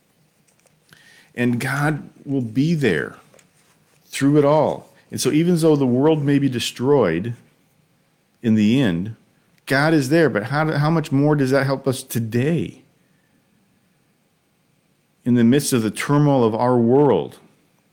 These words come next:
the turmoil of, uh, of covid, in the midst of covid, "I will exalt you. I will praise your name, for you have accomplished wonders."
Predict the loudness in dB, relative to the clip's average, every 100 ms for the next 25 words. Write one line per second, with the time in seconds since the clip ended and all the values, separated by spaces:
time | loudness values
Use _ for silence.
0 | _ _ _ _ -8 -6 -2 2 2 4
1 | 2 2 0 -4 -6 -6 -4 -6 -6 0
2 | 2 2 0 -4 -10 _ _ _ _ _
3 | _ _ _ -4 0 2 2 0 -4 -4
4 | 0 2 2 0 -2 -10 _ _ _ _
5 | _ _ _ _ _ _ _ _ -4 0
6 | 4 2 2 0 0 0 -4 -6 -6 -12
7 | -20 -4 2 2 0 0 2 2 2 2
8 | 2 0 -2 -2 0 0 -2 -6 -6 -6
9 | -4 -6 -4 0 2 2 -2 -6 -16 -16